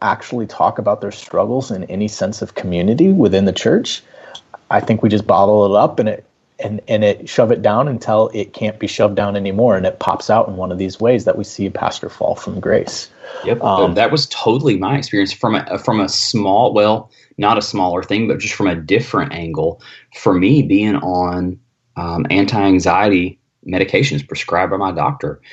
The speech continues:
Speaker 2: there was so much shame around that for me in the southern rural small Baptist church that,
Speaker 1: Yep.
Speaker 2: you know, uh, nobody could know that I had to take,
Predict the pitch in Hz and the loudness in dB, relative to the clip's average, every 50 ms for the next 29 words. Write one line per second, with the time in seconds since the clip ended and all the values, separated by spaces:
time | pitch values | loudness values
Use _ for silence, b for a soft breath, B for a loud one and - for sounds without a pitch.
0 | B B B - 92 104 113 107 - - - - - - 95 87 101 123 123 113 | B B B 0 2 2 4 2 0 0 -2 -2 0 0 2 4 4 4 4 2
1 | 101 90 85 87 104 123 - - - - - - - _ _ _ - - - - | 2 0 0 -2 -2 -4 -4 -8 -8 -8 -8 -8 -10 _ _ _ -4 -4 -2 -2
2 | - 85 95 110 127 120 98 87 85 85 85 85 85 85 90 87 78 73 - - | 0 0 2 2 2 2 2 0 0 0 0 0 0 -2 -2 -4 -4 -6 -10 -2
3 | - 92 85 87 90 98 110 110 101 95 92 90 78 - 92 92 90 90 90 90 | 0 0 2 2 2 2 4 4 4 4 4 4 2 0 -2 0 0 0 -2 0
4 | 85 82 82 82 80 - - - 98 92 95 95 101 98 98 98 101 92 - - | 0 0 -2 -2 -2 -4 0 2 2 2 2 2 2 2 2 2 0 -2 -4 -4
5 | _ 92 85 85 90 95 98 98 98 98 98 95 95 95 95 95 95 _ b b | _ -6 -2 2 4 6 6 6 6 6 4 4 4 4 2 0 -4 _ b b
6 | b b b b - - - 80 78 85 92 98 98 95 95 95 95 92 90 - | b b b b -8 -6 -4 0 2 2 4 4 4 4 4 4 4 2 0 -6
7 | - - 92 92 101 104 104 92 92 - - - - 98 117 113 85 73 - - | -8 -4 -2 -2 -2 -2 -4 -6 -10 -10 -8 -2 0 0 0 0 -6 -8 -8 -10
8 | - B B B B B - 87 90 87 87 85 113 - - - 95 87 76 78 | -10 B B B B B -4 -2 0 2 2 2 2 0 0 -2 -6 -6 -6 -8
9 | 82 85 - 78 - - 92 90 92 113 151 170 147 127 101 92 - 104 82 76 | -8 -6 -6 -6 -4 -4 -2 2 4 4 4 4 2 -2 -2 -4 -4 -8 -8 -8
10 | 78 76 78 80 85 85 82 82 85 82 85 85 90 90 85 80 76 - - 85 | -8 -8 -6 -4 -4 -4 -4 -4 -4 -4 -4 -4 -6 -8 -8 -8 -10 -4 0 0
11 | 85 82 - - - | 0 0 -2 -8 -18